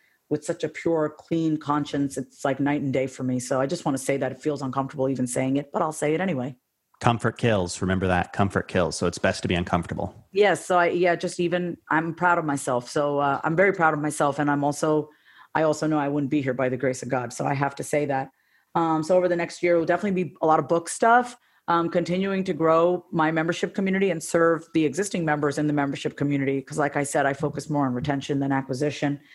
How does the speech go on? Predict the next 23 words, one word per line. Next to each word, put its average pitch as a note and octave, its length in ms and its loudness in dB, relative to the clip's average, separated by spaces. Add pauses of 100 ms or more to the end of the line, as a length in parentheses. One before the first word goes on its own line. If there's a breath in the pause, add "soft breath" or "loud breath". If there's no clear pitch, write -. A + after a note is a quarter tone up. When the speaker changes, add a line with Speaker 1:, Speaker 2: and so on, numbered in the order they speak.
Speaker 1:
Also, F#3+ 500 2
I F#3 120 -6
would, F3+ 200 -2 (340 loud breath)
well, E3 120 0
I'm E3+ 80 0
just - 160 -8
gonna F3 140 0
say F#3+ 260 4
it. D#3 40 6
I, D3+ 100 6
I, D3 220 0
I - 180 -2
would, D#3 260 -2
I C#3 60 -2
would D3+ 160 0
love D#3+ 140 -2
to F#3 60 -4
meet E3+ 160 -2
the E3+ 80 0
love E3 140 0
of E3 60 -6
my D#3+ 80 -4
life. F3+ 340 -2